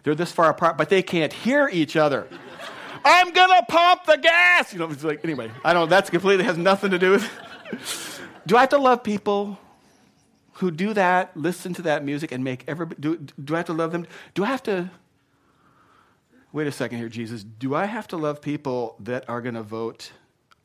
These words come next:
in a different spot on the ballot than I want them to? Ooh. Do, you know, 'cause people that do that, Lord, they're actually evil. Do I have to,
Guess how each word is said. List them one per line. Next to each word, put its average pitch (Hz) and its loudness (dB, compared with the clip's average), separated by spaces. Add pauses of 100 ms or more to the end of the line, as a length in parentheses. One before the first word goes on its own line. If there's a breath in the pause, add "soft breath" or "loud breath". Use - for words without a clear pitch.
(460)
in 123 -6
a 117 -8
different 165 -4
spot 131 -4
on 123 -8
the 107 -10
ballot 117 -8 (540)
than 120 -8 (180)
I 120 -6
want 139 -8
them 131 -8
to? 82 -14 (360)
Ooh. 104 -14 (1300 loud breath)
Do, 135 -4 (120)
you 139 -14
know, 127 -16 (200)
'cause - -12 (760)
people 190 -2
that 117 -8
do 151 0
that, 123 -2
Lord, 110 -10
they're 156 -2
actually 135 -2
evil. 117 -10
Do 117 -8
I 123 -4
have 160 -6
to, 151 -4